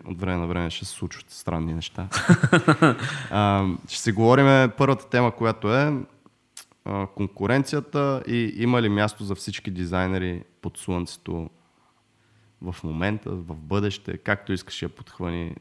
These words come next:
Speaker 1: тази тема, Сергей. Според тебе
Speaker 2: Но
Speaker 1: конкуренцията в, в дизайна в момента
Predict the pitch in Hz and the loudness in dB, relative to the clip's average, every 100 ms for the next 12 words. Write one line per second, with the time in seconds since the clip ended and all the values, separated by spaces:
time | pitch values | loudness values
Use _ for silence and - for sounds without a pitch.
0 | - 82 82 - 80 80 - 82 - - | -8 -8 -8 -10 -8 -8 -12 -14 -14 -16
1 | - 127 127 - 180 165 120 117 113 - | -8 -2 0 4 4 6 6 6 4 2
2 | - - 117 110 117 143 135 - 117 104 | -6 -2 0 4 6 6 4 0 2 2
3 | 95 - - 101 95 101 95 117 120 110 | -2 -12 -4 -4 -2 -4 4 6 6 2
4 | - 95 107 113 110 | 0 0 2 0 -2